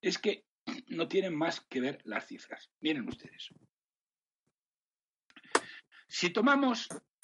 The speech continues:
las cifras publicadas por el Banco de España, la deuda total de las administraciones públicas, según las cuentas financieras de la economía española, ¿m? se ha incrementado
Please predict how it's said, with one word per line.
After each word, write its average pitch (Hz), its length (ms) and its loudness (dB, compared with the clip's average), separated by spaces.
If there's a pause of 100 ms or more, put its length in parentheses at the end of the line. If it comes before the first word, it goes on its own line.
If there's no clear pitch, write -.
(300)
las 190 200 0
cifras 233 440 -2
publicadas 175 640 -2
por 139 200 -8
el 131 80 -4
Banco 170 300 -6
de 113 80 -6
España, 120 520 -2 (960)
la 160 240 0
deuda 262 460 2
total 156 460 -2
de 139 120 -4
las 143 180 -4
administraciones 139 800 -6
públicas, 139 580 -4 (320)
según 214 420 2
las 170 220 0
cuentas 208 400 -2
financieras 147 560 -4
de 135 60 -6
la 127 100 -4
economía 131 480 -6
española, 127 580 -4 (300)
¿m? 156 160 -10 (480)
se - 260 0
ha 226 60 6
incrementado 170 880 0